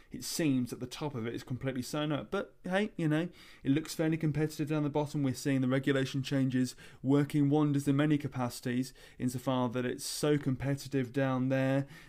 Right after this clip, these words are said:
Um, they can race so much closer than before, and it really is anyone's game moving forwards. But, um, I think, yeah, there's gonna be a big few races coming up for Haas because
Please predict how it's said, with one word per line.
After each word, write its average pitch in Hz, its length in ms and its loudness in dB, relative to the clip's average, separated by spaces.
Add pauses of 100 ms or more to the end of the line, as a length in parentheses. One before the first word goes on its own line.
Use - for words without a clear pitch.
Um, 110 480 -2
they 135 160 -2
can 123 160 0
race 117 420 -4
so - 180 -4
much 117 200 -4
closer 139 300 2
than 127 160 0
before, 131 420 -2
and 131 240 -2
it 156 160 -2
really 151 320 6
is 135 100 4
anyone's 135 480 2 (240)
game 135 320 4
moving 135 300 4
forwards. 135 500 -2
But, 131 160 0
um, 131 360 2 (540)
I 147 120 -14
think, 131 220 -4
yeah, 143 100 4
there's 120 160 2
gonna 127 80 0
be 123 80 4
a 123 40 0
big 160 200 4
few 165 200 0
races 143 360 2
coming 135 320 2
up 127 180 0 (300)
for 135 160 -2
Haas 120 440 -2
because 117 680 -4